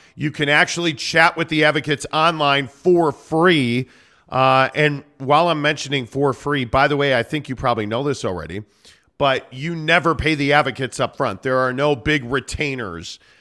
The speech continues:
There are no big deposits. You don't pay consultation fees. No, you don't pay The Advocates until and unless they win your case at utah advocates dot com. And I think the biggest story in sports this morning, Jake,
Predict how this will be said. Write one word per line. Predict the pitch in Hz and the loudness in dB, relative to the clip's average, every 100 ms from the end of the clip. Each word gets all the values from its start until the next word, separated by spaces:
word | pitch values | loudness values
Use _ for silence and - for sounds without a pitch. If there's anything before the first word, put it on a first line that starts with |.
| _ | _
There | - 143 | -2 0
are | 139 | 0
no | 139 151 135 | 0 0 0
big | 160 151 120 | -2 -2 -2
deposits. | 147 - - 139 143 131 120 107 123 | -6 -6 -2 4 4 2 -2 -4 -6
You | 127 | -4
don't | 143 143 - | -4 -6 -8
pay | 151 151 147 127 | -4 -2 -4 -6
consultation | 139 147 - 139 - 147 143 - 123 | -4 -4 -4 -10 -2 0 0 -4 -6
fees. | - 110 98 95 101 - _ _ _ _ - | -4 -2 -2 -4 -8 -16 _ _ _ _ -6
No, | 135 127 | -2 -2
you | 104 143 | -2 -4
don't | 175 175 | -4 -6
pay | - 170 170 | -4 0 0
The | 151 143 | 0 0
Advocates | 147 151 120 131 135 | 0 0 -4 -6 -4
until | 117 107 147 160 160 | -6 -4 0 0 0
and | 139 139 | -4 -4
unless | 127 143 143 - | -2 -2 -2 -2
they | 123 | -4
win | 123 147 | -2 -4
your | 131 107 | -4 -6
case | - 165 147 110 - - _ _ | -2 0 0 -2 -8 -16 _ _
at | - 120 - | -6 -4 -4
utah | 110 135 180 - 147 147 139 - | -6 -2 -2 0 2 4 4 0
advocates | 127 139 123 117 131 113 - | 2 2 2 -2 -2 -2 -4
dot | - 117 104 - | -2 0 0 -4
com. | 120 120 98 | -4 -4 -4
And | 87 | -8
I | 101 | -8
think | 151 147 | -8 -8
the | |
biggest | 160 147 135 | -6 -6 -6
story | - 147 139 | -4 -2 -2
in | 120 | -4
sports | - 147 127 | -6 -4 -4
this | - 110 | -6 -10
morning, | 117 147 131 107 | -4 -2 -2 -4
Jake, | 107 104 101 | -4 -4 -6